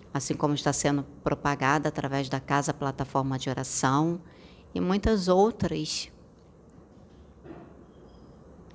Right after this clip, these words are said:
A internet evoluiu tanto O meio de comunicação evoluiu tanto que hoje nós temos acesso instantâneo.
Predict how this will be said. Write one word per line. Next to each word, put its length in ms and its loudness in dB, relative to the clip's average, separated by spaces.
A 80 4
internet 640 4
evoluiu 540 2
tanto 840 0
O 20 0
meio 140 6
de 140 -2
comunicação 560 2
evoluiu 500 4
tanto 720 4
que 180 -4
hoje 340 2
nós 220 0
temos 320 0
acesso 400 0
instantâneo. 1200 2